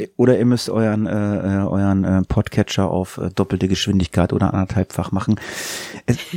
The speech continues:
<laughs> wenn ihr, äh, unsere Stimmen, äh, halt so ein bisschen in Mickey Mouse genießen wollt. Ähm, ja, ähm,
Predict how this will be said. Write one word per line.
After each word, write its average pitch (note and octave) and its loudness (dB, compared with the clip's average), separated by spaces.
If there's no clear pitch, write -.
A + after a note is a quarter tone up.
<laughs> - -10
wenn A#2 4
ihr, G2+ 6
äh, B2+ 2
unsere G2+ 2
Stimmen, G2+ 2
äh, - -4
halt F#2 0
so F#2 -2
ein F2 0
bisschen F#2 0
in F2 2
Mickey G2+ 4
Mouse F2+ 2
genießen F#2+ 0
wollt. E2+ 0
Ähm, G2+ 4
ja, G2+ 4
ähm, F#2+ 0